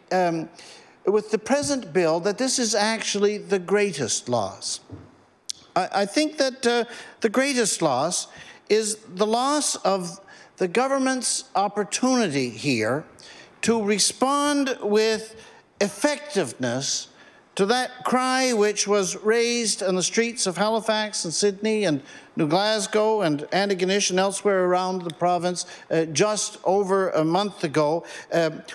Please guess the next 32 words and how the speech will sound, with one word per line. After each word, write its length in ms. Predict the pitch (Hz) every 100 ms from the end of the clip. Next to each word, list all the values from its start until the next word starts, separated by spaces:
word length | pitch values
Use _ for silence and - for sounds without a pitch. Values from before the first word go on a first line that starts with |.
| 127
where 480 | 175 220 240 233 - - - -
over 300 | 262 320 311
ten 400 | 240 302 311 277
thousand 540 | 254 254 254 240 233
people 560 | - 240 214 170 147 - -
marched 500 | - 208 247 247 -
as 160 | 190 170
part 320 | - 220 226
of 60 | 214
that 240 | 214 175
glo-, 360 | 175 233 240 220 -
global 360 | 214 226 214
climate 440 | - 226 220 214 202
action 480 | 175 180 - 190 190 - -
and, 260 | - 180 180
and 180 | 190 185
said, 200 | - 254
as 120 | 226
they 80 | 233
did 160 | 226 220
in 80 |
all 320 | 233 262 294 262
those 260 | 254 247
places, 480 | - 220 214 220 202
"One 380 | 185 240 262 233
point 320 | 233 240 233
five 400 | - 214 220 208
to 120 | 196
stay 280 | 185 - 202
alive." 680 | 196 190 190 160 123 - - - _ _ - - - _ _
Those 280 | - 254 247
marches 800 | 233 294 294 233 135 92 - -